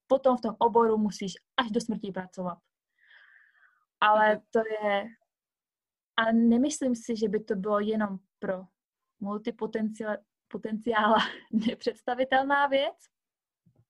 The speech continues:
Speaker 1: Naštěstí poslední dobou se tohle docela uvolňuje, takže doufám, že,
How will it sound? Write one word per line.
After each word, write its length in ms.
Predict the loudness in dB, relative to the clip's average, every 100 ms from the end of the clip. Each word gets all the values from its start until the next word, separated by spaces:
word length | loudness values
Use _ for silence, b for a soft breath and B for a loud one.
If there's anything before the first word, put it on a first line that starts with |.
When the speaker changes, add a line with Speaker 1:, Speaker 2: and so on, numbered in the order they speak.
| _ b b b b
Speaker 1:
Naštěstí 640 | -6 -6 -4 -6 -6 -6 -6
poslední 500 | -8 -10 -10 -6 -4
dobou 360 | -4 -2 -4
se 220 | -4 -10 -12
tohle 240 | -10 -10 -8
docela 460 | -10 -8 -6 -6 -6
uvolňuje, 640 | -4 -2 -2 -2 -2 -4 -8 b b b b b -12
takže 320 | -8 -4 -2
doufám, 640 | 0 -2 -2 0 0 -2
že, 400 | -4 -6 -4 -6